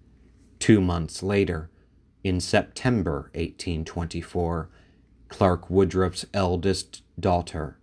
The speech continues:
Cornelia Grace, also died of yellow fever. In reality, Clark and Sarah Woodruff had a third child, named Mary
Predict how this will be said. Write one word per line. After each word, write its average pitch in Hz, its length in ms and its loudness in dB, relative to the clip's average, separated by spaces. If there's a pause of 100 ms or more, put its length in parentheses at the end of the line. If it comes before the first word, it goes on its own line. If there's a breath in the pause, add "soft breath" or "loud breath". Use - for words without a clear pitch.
(180)
Cornelia 87 800 0
Grace, 87 680 -6 (500)
also 95 600 2
died 80 640 -8 (100)
of 85 220 -4
yellow 82 340 -6
fever. 85 540 -6 (1600 loud breath)
In 160 200 8
reality, 95 840 4 (640)
Clark 143 460 6
and 120 220 0
Sarah 107 360 4
Woodruff 101 460 2
had 131 380 0
a 110 200 2
third 90 460 2 (100)
child, 76 640 -4 (300)
named 90 340 0
Mary 92 540 2